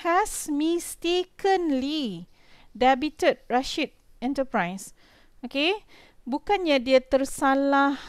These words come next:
uh, letak di ruang yang salah, eh. Maksudnya, uh, let's say if the sentence is, uh, "has mistakenly, uh, debited a money that is, that should be credited." Ah, yang itu kita faham lah.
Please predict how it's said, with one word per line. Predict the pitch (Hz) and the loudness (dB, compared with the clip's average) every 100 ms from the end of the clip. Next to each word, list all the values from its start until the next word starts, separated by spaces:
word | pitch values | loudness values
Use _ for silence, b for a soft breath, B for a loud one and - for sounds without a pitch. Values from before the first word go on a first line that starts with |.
| B - | B -8
uh, | 233 233 233 233 | -2 0 2 2
letak | 240 247 - 247 - - | 0 0 2 2 0 -8
di | 226 254 262 254 254 247 202 | -6 -4 -4 -6 -10 -10 0
ruang | 240 254 262 | 2 4 2
yang | 254 254 254 247 | 0 -2 -4 -6
salah, | - 285 320 285 | -2 0 2 0
eh. | 359 | -2
Maksudnya, | 285 220 - 254 302 330 B B B - | -4 -6 -4 -2 -2 -4 B B B -2
uh, | 233 233 | 0 2
let's | 262 - | 0 0
say | 370 294 | -4 -4
if | 269 | -2
the | 254 | -2
sentence | - 277 302 - - | -2 -2 -2 -6 -6
is, | 330 302 - | -6 -6 -4
uh, | 202 208 214 214 - B - - | -2 0 0 -2 -8 B -20 -6
"has | - 285 - | 2 2 2
mistakenly, | 294 - - 330 359 339 339 359 427 - b b b - | -4 -4 -6 -4 -4 -4 -2 0 0 -4 b b b -12
uh, | - 220 226 226 220 226 226 269 262 | -6 -4 -2 -2 -2 -4 -6 -10 -2
debited | 240 254 294 - 370 - - | 2 2 0 0 2 2 2
a | 262 | 0
money | 262 277 294 320 339 349 | 2 2 2 -2 -4 -4
that | 269 254 - | -2 -2 -2
is, | 277 - - | -2 -2 0
that | 220 277 | 0 0
should | - - 302 | 0 -4 -4
be | 233 294 | -4 -4
credited." | - 277 277 - - | 0 0 0 -2 0
Ah, | 190 | 0
yang | 208 240 | -2 -4
itu | 330 | -6
kita | 339 330 | -6 -4
faham | 294 285 262 | -2 -2 -2
lah. | 320 | -4